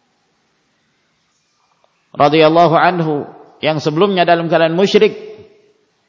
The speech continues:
mengantarkan Ummu Salamah radhiyallahu anha untuk berhijrah dalam keadaan dia tidak mendekati sedikit pun, mengganggunya sedikit pun, tidak sama sekali.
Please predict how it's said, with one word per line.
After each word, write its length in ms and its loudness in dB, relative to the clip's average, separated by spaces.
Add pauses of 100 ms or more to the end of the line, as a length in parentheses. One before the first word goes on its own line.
(1080)
mengantarkan 960 -2
Ummu 240 -6
Salamah 800 -2
radhiyallahu 480 -2
anha 480 -6
untuk 240 -6
berhijrah 800 -6 (1600)
dalam 320 -2
keadaan 240 -2
dia 160 0
tidak 320 -4 (760)
mendekati 760 -4
sedikit 440 -8
pun, 560 -6
mengganggunya 680 -2
sedikit 400 -8
pun, 360 -6
tidak 240 -4
sama 200 -8
sekali. 320 -10